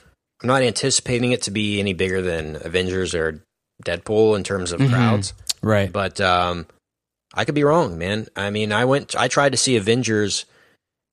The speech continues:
Speaker 1: uh, Infinity War on Sunday morning at, like, nine A M or something like that, like, the first showing on a Sunday morning, and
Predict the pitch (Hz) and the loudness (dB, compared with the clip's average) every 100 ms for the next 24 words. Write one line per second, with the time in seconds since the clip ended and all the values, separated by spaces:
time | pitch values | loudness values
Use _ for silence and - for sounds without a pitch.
0 | _ 98 101 92 95 95 127 143 117 95 | _ -4 -2 -2 -4 -2 0 2 0 2
1 | 92 90 90 85 _ - - 101 98 - | 2 2 2 -2 _ -20 -8 -6 0 2
2 | 135 143 139 131 135 135 101 95 98 101 | 2 2 2 2 2 2 -2 -6 -8 -4
3 | 113 127 123 123 127 127 120 123 117 120 | -2 2 2 4 2 2 -2 -4 -4 -6
4 | 117 120 117 110 90 - 127 127 - 117 | -2 -2 -2 -4 -8 -2 0 2 4 2
5 | 104 92 - 104 95 95 92 82 78 90 | 2 -2 -2 -2 -2 -2 -2 -4 -6 -6
6 | 87 82 | -6 -10